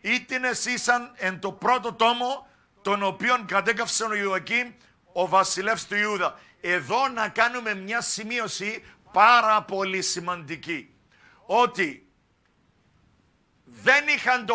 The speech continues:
original, κάηκε το original. Εμείς έχουμε το, τα originals; Όχι.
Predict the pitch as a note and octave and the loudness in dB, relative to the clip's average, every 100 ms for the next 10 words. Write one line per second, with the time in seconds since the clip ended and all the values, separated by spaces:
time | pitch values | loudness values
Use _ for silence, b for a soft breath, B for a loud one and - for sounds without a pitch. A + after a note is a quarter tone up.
0 | A#3 A#3 E3 G#3 A3+ B3 C4+ - _ _ | 0 0 -2 -4 -2 0 -2 -8 _ _
1 | - _ _ G3 C4 C#4 G3+ B3 F#3 A#3 | -20 _ _ 4 6 6 2 0 2 2
2 | A3 G#3+ F3 F#3+ F3 C#3+ A2+ _ _ _ | 2 2 0 -4 -2 -4 -6 _ _ _
3 | _ _ _ _ _ _ _ _ _ _ | _ _ _ _ _ _ _ _ _ _
4 | _ _ _ _ _ D#3+ G3 A#3+ B3+ B3+ | _ _ _ _ _ -8 -4 0 0 0
5 | B3+ B3+ C4 B3 B3+ - - A#3 B3 C4 | -2 -2 0 2 2 2 4 4 6 2
6 | G3 - C4 G3 - - _ _ _ _ | 0 -2 -2 -2 -6 -20 _ _ _ _
7 | _ _ _ _ _ _ _ - B3 C4+ | _ _ _ _ _ _ _ -8 -2 0
8 | A3+ D3+ A2 | -2 -10 -16